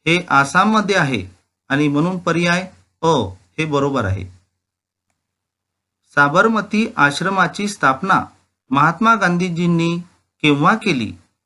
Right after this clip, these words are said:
पर्याय, अ, इसवी सन एकोणीसशे पंधरा, ब, इसवी सन एकोणीसशे चौदा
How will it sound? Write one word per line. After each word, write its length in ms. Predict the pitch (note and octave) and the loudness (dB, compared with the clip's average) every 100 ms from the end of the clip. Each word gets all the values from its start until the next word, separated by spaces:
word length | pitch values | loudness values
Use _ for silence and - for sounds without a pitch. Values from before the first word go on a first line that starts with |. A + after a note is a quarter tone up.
| _ - | _ -2
पर्याय, 520 | D3+ E3+ E3+ F3 F3+ _ _ _ | 2 2 2 0 -6 _ _ _
अ, 300 | E3 F#3 F#3+ F#3+ - _ _ _ | 2 2 2 -2 -12 _ _ _
इसवी 340 | D3 D#3 G#3 A3 | -4 -2 -2 0
सन 220 | G#3 G#3 G#3 | 0 0 0
एकोणीसशे 520 | D3+ F3+ F#3 F3 G#3+ | -6 -4 -4 -2 -4
पंधरा, 480 | G#3+ C3+ D3 D#3+ - - _ _ _ _ _ | 0 0 2 0 -2 -10 _ _ _ _ _
ब, 100 | D3 F#3 F#3+ F#3+ _ _ _ - | 2 4 2 -2 _ _ _ -4
इसवी 320 | E3 D#3+ A3 | -4 0 -2
सन 220 | G#3+ G#3+ G#3 | 0 -2 -2
एकोणीसशे 540 | D#3+ F3+ F3+ - G3 | -4 -4 -4 -2 -4
चौदा 520 | F#3+ D3+ C3+ E3+ B2+ | -2 -2 2 2 0